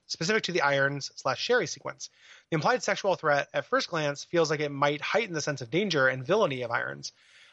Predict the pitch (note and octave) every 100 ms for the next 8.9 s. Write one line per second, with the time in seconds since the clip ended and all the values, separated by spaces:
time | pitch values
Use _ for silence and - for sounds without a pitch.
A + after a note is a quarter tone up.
0 | - D3+ G3+ G#3+ E3+ E3 D3+ - E3+ C#3+
1 | - B2+ - B3 A#3+ F3+ D#3+ C#3+ D3 -
2 | F3 D#3 D3 D3 C#3 - - - D3+ A3+
3 | F#3 D3+ C3 C#3+ C#3 C3+ C#3+ C3 C3+ C3+
4 | - - - - - C3 B2 C3 - A#3+
5 | A3+ D3 C3 - G3 D3+ - _ _ _
6 | F3+ - C4 B3+ C#4 G#3 F3 D#3+ D3+ F#3+
7 | F3+ - D#3 - A#3+ G#3+ C3+ C3 B2+ C3
8 | C3+ C#3+ C#3 C3 B2 - D3 C3+ A#2